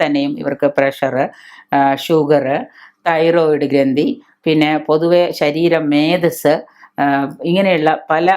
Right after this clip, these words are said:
അസുഖങ്ങളും ഇവർക്ക് വന്നു ചേരാൻ സാധ്യതയുണ്ട്. കൂടെ കൂടെ പനി ഉണ്ടാവുക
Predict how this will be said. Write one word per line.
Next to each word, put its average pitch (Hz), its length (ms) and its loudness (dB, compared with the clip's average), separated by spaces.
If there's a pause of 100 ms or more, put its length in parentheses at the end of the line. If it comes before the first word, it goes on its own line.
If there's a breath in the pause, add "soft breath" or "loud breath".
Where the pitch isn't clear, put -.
(140)
അസുഖങ്ങളും 143 560 -2 (100)
ഇവർക്ക് 139 380 -2 (180)
വന്നു 147 200 -2
ചേരാൻ 135 360 -2 (140)
സാധ്യതയുണ്ട്. 131 680 -2 (400 loud breath)
കൂടെ 185 200 4 (100)
കൂടെ 151 200 2 (240)
പനി 160 300 0
ഉണ്ടാവുക 131 520 -2